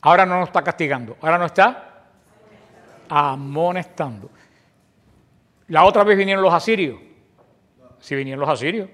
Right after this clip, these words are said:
Rodearon a Jerusalén. Sí, rodearon a Jerusalén. Ahora llegaron los asirios. Sí, rodearon a Jerusalén.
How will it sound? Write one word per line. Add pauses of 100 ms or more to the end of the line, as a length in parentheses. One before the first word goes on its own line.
(480)
Rodearon
a
Jerusalén. (560)
Sí,
rodearon
a
Jerusalén.
Ahora
llegaron
los
asirios. (760)
Sí,
rodearon
a
Jerusalén.